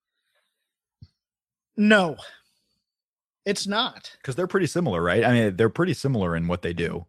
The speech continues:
Speaker 2: I mean, Kevin, Baron Corbin isn't, you know, hot shot on the mic as much as Kevin, Kevin Owens is on the regular show.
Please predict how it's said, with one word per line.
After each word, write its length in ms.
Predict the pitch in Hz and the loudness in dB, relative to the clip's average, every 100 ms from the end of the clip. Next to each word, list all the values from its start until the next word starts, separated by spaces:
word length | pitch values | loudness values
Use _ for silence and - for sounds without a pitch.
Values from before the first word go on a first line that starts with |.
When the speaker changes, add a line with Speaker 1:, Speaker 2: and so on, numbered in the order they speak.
| _ 110 | _ -2
Speaker 2:
I 60 | |
mean, 160 | 117 113 | 0 2
Kevin, 360 | 143 85 127 123 | 2 0 -4 2
Baron 260 | 220 185 | 4 4
Corbin 320 | 160 151 120 | 4 4 4
isn't, 360 | 113 110 101 92 _ | 0 -2 -4 -6 _
you 100 | 104 | -8
know, 80 | 87 | -8
hot 280 | - 120 - | -2 -2 -2
shot 260 | - 117 107 | 0 0 0
on 80 | |
the 80 | 90 | -2
mic 540 | 90 120 131 - - - | 0 0 0 -4 -16 -8
as 220 | 104 90 | -8 -6
much 260 | 98 104 - | -6 -4 -6
as 120 | 92 | -10
Kevin, 300 | - 95 95 - _ - | -6 -4 -6 -10 _ -12
Kevin 180 | 110 95 | -8 -6
Owens 320 | 87 87 87 | -6 -6 -6
is 400 | 92 92 87 - _ _ 120 | -6 -8 -12 -20 _ _ -2
on 160 | 120 | 0
the 80 | 104 | 0
regular 380 | 113 170 82 87 | 2 2 -2 -4
show. 340 | - - - | -8 -8 -8